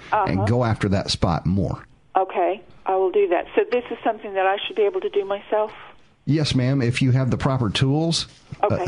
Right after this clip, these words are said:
Speaker 1: uh, uh, you can do that. Yes.
Speaker 2: Okay, great. Could I ask one more question?
Speaker 1: Sure.
Speaker 2: I have a deck.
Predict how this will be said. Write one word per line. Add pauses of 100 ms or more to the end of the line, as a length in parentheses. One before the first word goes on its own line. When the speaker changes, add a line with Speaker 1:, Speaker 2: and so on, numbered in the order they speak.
(260)
Speaker 1:
uh,
uh,
you
can
do
that.
Yes.
Speaker 2:
Okay,
great. (140)
Could
I
ask
one
more
question?
Speaker 1:
Sure. (720)
Speaker 2:
I
have
a
deck.